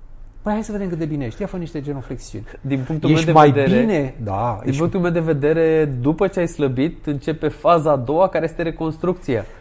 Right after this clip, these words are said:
Speaker 2: Păi dacă ai pus cincizeci de kilograme în douăzeci de ani, ai de făcut niște reparații?
Speaker 1: Oh, nu trebuie să stai. Știi ce se întâmplă?
Speaker 2: Trebuie să
Speaker 1: De la o anumită vârstă, o săptămână pierdută înseamnă foarte mult. E foarte mult. Nu trebuie să stai. Nu, nu, încă o dată, nu se sesizează trecerea timpului și efectul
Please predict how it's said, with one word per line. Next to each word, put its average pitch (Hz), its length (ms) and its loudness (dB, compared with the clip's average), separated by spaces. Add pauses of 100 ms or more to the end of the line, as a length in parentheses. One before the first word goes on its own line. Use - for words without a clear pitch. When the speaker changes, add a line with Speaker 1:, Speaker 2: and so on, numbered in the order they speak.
Speaker 2:
Păi 151 120 -6
dacă 151 180 6
ai 151 80 6
pus 175 200 0
cincizeci 180 360 0
de 151 140 2
kilograme 151 440 2
în 135 100 -2
douăzeci 139 400 4
de 123 120 0
ani, 127 240 -2 (380)
ai 143 160 4
de 156 80 2
făcut 156 280 -4
niște 202 220 -2
reparații? 147 680 0
Speaker 1:
Oh, 190 560 -4
nu 214 80 0
trebuie 208 220 -2
să 180 140 -6
stai. 139 260 -2
Știi 202 140 -8
ce 175 60 -6
se 185 80 -6
întâmplă? 165 320 -2
Speaker 2:
Trebuie - 200 -4
să 131 160 -2
Speaker 1:
De 156 100 0
la 170 100 2
o 170 40 0
anumită 180 320 -2
vârstă, 143 340 -4
o 160 80 0
săptămână 165 680 -2
pierdută 131 760 -6
înseamnă 165 460 -8
foarte 156 480 -6
mult. 131 240 -6 (1600)
E 147 100 -6
foarte 196 440 -4
mult. 131 200 -4
Nu 202 340 -2
trebuie 185 260 -6
să 139 140 -10
stai. 120 360 -8
Nu, 226 260 -2
nu, 214 220 -8
încă 214 140 -6
o 208 40 2
dată, 175 180 -2
nu 202 360 -4
se 190 220 -6
sesizează 160 720 -4
trecerea 170 440 -6
timpului 156 360 -8
și 143 140 -8
efectul 147 480 -6